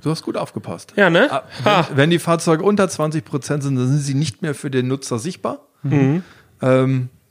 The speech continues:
Speaker 1: auch eine ganz lustige Story. Ähm, es gibt viele Leute, die fahren damit bei dreißig, vierzig, fünfzig Prozent und dann wird das Fahrzeug abgemeldet. Sie vergessen aber leider, den Helm ab-, wieder ins Topcase zu legen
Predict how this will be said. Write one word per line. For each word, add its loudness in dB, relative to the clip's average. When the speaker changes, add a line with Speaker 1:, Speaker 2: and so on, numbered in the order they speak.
Speaker 1:
auch -4
eine 0
ganz -2
lustige -6
Story. -2
Ähm, -4
es -10
gibt -4
viele 2
Leute, 4
die -4
fahren 0
damit 0
bei -2
dreißig, -2
vierzig, -4
fünfzig -4
Prozent -4
und 0
dann 2
wird 4
das -2
Fahrzeug -2
abgemeldet. 0
Sie -8
vergessen 0
aber 0
leider, 0
den -2
Helm 2
ab-, -10
wieder -4
ins -10
Topcase -6
zu -2
legen 0